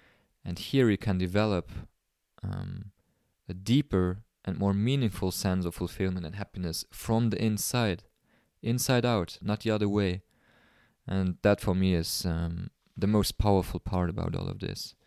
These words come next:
Um, yeah, next,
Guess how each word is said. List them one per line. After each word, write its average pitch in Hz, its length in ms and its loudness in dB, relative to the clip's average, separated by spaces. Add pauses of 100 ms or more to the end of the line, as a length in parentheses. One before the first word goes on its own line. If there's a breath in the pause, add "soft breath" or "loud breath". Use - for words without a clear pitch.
(1500 loud breath)
Um, 98 640 0 (280 soft breath)
yeah, 131 300 -6
next, 110 680 -4